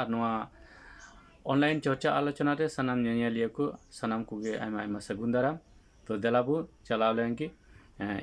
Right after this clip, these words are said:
ᱤᱭᱩ ᱮᱱ ᱳ ᱥᱮ ᱤᱭᱩᱱᱟᱭᱴᱮᱰ ᱱᱮᱥᱚᱱᱥ ᱚᱯ ᱚᱨᱜᱟᱱᱟᱭᱡᱮᱥᱚᱱᱥ ᱵᱟ ᱨᱟᱥᱴᱨᱚ ᱥᱚᱝᱜᱷᱚ ᱤᱫᱤ ᱠᱟᱛᱮᱫ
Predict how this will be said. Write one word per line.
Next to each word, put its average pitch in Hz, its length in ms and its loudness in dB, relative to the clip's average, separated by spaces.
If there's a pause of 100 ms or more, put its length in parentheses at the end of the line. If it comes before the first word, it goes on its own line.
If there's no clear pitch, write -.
ᱤᱭᱩ 143 220 0
ᱮᱱ 135 180 0
ᱳ 127 180 -2
ᱥᱮ 120 220 -2
ᱤᱭᱩᱱᱟᱭᱴᱮᱰ 123 560 0
ᱱᱮᱥᱚᱱᱥ 113 420 -4
ᱚᱯ 101 140 -8
ᱚᱨᱜᱟᱱᱟᱭᱡᱮᱥᱚᱱᱥ 120 840 -2
ᱵᱟ 104 160 2
ᱨᱟᱥᱴᱨᱚ 104 340 -2
ᱥᱚᱝᱜᱷᱚ 110 340 -6
ᱤᱫᱤ 101 120 -8
ᱠᱟᱛᱮᱫ 101 300 -6